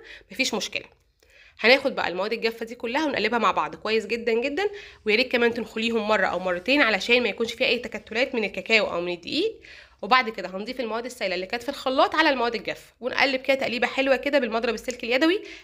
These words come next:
لحد ما كل الدقيق يختلط تمامًا مع المواد السائله. شايفين شكله تحفه وقوامه مظبوط جدًا جدًا، انا محتاجه القوام ده اللي هو بيكون متوسط، مش تقيل قوي ومش خفيف قوي.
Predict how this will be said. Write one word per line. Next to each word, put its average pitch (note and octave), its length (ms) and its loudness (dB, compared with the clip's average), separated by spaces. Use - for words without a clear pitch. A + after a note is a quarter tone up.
لحد A#3 320 0
ما A3+ 100 -2
كل C#4+ 220 0
الدقيق C4 480 -4
يختلط C4 320 -4
تمامًا C4 320 4
مع B3+ 160 4
المواد G#3 220 0
السائله. - 340 -12
شايفين A3+ 360 -2
شكله A3+ 280 -2
تحفه C#4 460 2
وقوامه A3+ 540 0
مظبوط G3 280 -6
جدًا A3+ 260 -4
جدًا، A#3 300 2
انا A3+ 80 2
محتاجه B3 320 2
القوام A3 320 0
ده E3 120 2
اللي F3+ 100 0
هو G#3+ 80 0
بيكون G#3+ 240 -6
متوسط، F3+ 460 -2
مش F3 120 -12
تقيل - 240 -6
قوي G4 180 4
ومش E4+ 180 2
خفيف G#3+ 280 -8
قوي. - 160 -6